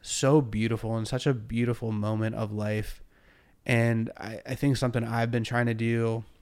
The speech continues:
as I've gotten older is really just, like, appreciate every moment for what it is. And I don't mean it in a sense of, like,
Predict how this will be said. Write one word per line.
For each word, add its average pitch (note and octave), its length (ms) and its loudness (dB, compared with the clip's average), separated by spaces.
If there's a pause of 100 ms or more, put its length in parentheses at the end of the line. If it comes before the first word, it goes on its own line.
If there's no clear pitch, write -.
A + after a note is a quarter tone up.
(120)
as B2 220 0
I've A#2 140 0
gotten A#2 280 0
older A#2 440 0
is A2 440 -2 (1300)
really G3 400 6
just, D3 240 4
like, G#2 220 -6
appreciate A#2 600 -2
every A#2 320 0
moment A#2+ 560 0
for - 180 -4
what B2 200 2
it B2 120 2
is. C3 440 2 (320)
And B2 120 2
I C3 100 4
don't D#3 200 4
mean C3+ 240 4
it C3+ 100 4
in B2+ 100 2
a B2 80 2
sense B2 320 0
of, A#2 140 2
like, G#2+ 380 -4